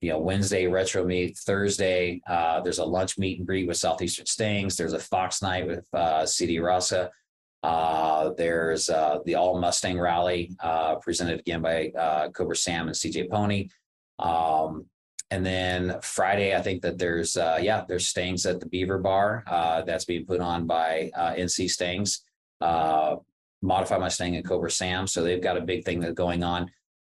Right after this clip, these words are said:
And then, you know, Saturday, if you've got a Fox body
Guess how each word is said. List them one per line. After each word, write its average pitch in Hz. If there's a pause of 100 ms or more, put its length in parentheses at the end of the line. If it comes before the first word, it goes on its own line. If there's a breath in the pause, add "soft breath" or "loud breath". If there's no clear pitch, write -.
And 95
then, 101 (100)
you 101
know, 87 (100)
Saturday, 90
if -
you've 98
got 101
a 92
Fox 95
body 117